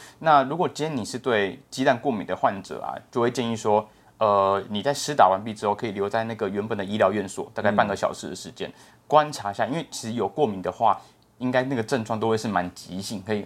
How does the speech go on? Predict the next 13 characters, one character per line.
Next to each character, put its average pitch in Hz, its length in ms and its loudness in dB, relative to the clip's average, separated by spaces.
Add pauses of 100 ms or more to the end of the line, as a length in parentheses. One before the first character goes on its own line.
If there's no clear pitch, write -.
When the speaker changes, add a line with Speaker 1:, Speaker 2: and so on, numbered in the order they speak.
(120)
Speaker 1:
很 95 160 -8
快 110 200 2
出 101 240 -10
现 98 260 -2
的。 - 100 -8
Speaker 2:
哦， - 100 -10 (100)
就 107 80 -4
是 107 80 -4
当 135 220 6
下 101 180 4
会 92 220 0 (100)
结 82 300 -10
束 90 200 -12